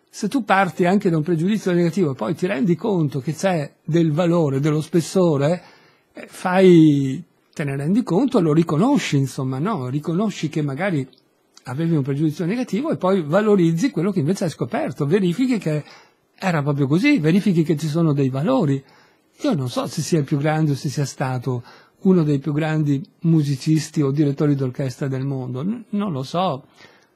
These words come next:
ce ne sono tanti, eh, m-, ma non s-, neanche tu non sei in grado di saperlo, non... e poi a volte fare anche delle scale di valori in questo senso è fuorviante.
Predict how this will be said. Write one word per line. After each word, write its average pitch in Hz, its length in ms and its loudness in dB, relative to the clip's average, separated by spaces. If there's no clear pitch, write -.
ce - 120 -10
ne 170 100 0
sono 160 280 -2
tanti, 156 880 2
eh, 160 240 -10
m-, 202 480 -4
ma 185 120 2
non 185 140 6
s-, - 240 -8
neanche 202 320 -2
tu 226 160 -4
non 294 120 0
sei 147 140 -4
in 139 80 0
grado 139 260 -2
di 139 80 -2
saperlo, 131 640 -6
non... 143 640 -10
e 190 100 -10
poi 240 200 -4
a 196 40 0
volte 185 280 2
fare 160 260 -2
anche 170 260 0
delle 151 200 2
scale 175 340 -2
di 160 100 2
valori 143 500 2
in 131 80 -4
questo 147 260 -10
senso 135 480 -6
è 131 80 -6
fuorviante. 143 1000 -2